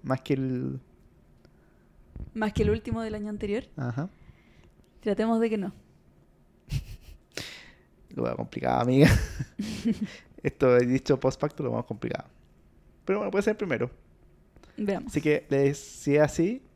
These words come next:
Speaker 1: le deseamos muchas felices fiestas. Que hayan pasado felices fiestas. <laughs> Ojalá que sí.
Speaker 2: Ojalá que sí.
Speaker 1: Y nada, pues, eso.
Speaker 2: O que estén a punto de pasarlas.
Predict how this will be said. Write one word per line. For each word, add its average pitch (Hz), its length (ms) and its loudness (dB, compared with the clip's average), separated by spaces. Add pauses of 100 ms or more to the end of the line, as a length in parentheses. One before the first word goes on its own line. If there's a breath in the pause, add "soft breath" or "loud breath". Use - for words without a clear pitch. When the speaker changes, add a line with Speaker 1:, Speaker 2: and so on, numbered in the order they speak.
(120)
Speaker 1:
le 131 140 -6
deseamos 127 420 0
muchas 127 380 -4
felices 135 320 -6
fiestas. - 680 -8 (880)
Que 123 100 0
hayan 123 120 0
pasado 131 300 0
felices 143 260 -4
fiestas. - 380 -4 (440)
<laughs> - 420 -20
Ojalá 139 280 4
que 135 80 2
sí. 196 300 -2 (1200)
Speaker 2:
Ojalá 202 300 4
que 196 80 0
sí. - 200 -12 (1080 soft breath)
Speaker 1:
Y 127 80 -8
nada, 170 260 -2
pues, 156 120 -20 (360)
eso. - 240 -12 (500)
Speaker 2:
O 233 120 8
que 240 100 0
estén 214 180 -2
a 208 80 0
punto 220 240 -2
de 220 60 2
pasarlas. - 580 -10